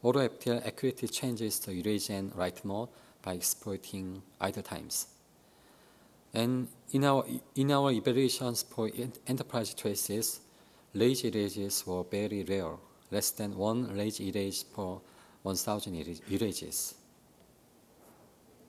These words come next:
These two figures show that the effect of the erase time scaling mode on the, on the endurance gain and overall write throughput.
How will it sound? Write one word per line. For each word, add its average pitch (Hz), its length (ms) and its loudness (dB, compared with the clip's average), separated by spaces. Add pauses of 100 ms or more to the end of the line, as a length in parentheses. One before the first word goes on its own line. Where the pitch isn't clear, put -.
(1500)
These 131 300 4
two 165 300 2
figures 147 480 2
show 131 220 4
that 113 260 4 (340)
the 113 60 0
effect 143 300 -2
of 113 260 2
the 101 140 2 (180)
erase 110 260 4
time 113 240 -4
scaling 123 480 0
mode 101 260 0
on 92 240 -4
the, 92 260 -2 (520)
on 95 120 -4
the 98 180 -2
endurance 104 380 0
gain 107 360 -2
and 98 220 -4
overall 101 280 0
write 92 180 2
throughput. - 460 -4